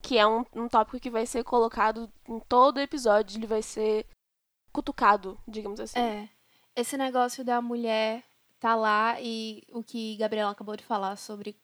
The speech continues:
Speaker 2: como o, a nudez dela é representada é justamente baseada no olhar. Dependendo de quem faz essa arte, de quem escreve ela, de quem pinta ela,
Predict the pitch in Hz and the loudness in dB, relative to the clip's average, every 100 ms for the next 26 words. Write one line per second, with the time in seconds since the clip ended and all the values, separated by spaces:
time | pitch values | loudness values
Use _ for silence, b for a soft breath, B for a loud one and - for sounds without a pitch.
0 | _ - 226 220 220 220 214 - 220 208 | _ -6 -4 -2 -2 -2 -4 -8 -4 -2
1 | 220 226 220 240 226 220 220 220 220 220 | -2 -2 0 0 2 4 4 0 -2 -6
2 | 220 214 220 226 220 - 226 226 - 285 | -4 0 2 0 -4 -2 -4 -4 -6 -6
3 | 247 233 226 233 233 226 226 226 220 254 | -4 -4 0 0 2 0 -2 -4 -4 -2
4 | 240 180 185 _ _ _ _ 208 240 254 | 0 -2 -4 _ _ _ _ 0 4 4
5 | 247 247 320 311 320 - 262 240 - 233 | 2 0 0 -4 -6 -4 -4 -4 -6 0
6 | 214 240 240 - 214 202 220 240 - 226 | 2 2 -4 -2 2 4 2 0 -10 -12
7 | 214 - 220 208 - - 220 220 220 208 | -12 -10 -10 -8 -10 -4 -2 -2 -4 -6
8 | 202 202 - 226 208 208 - 233 262 220 | -6 -10 -8 -8 -8 -10 -12 -10 -8 -6
9 | 196 220 262 220 202 | -2 0 0 -2 -6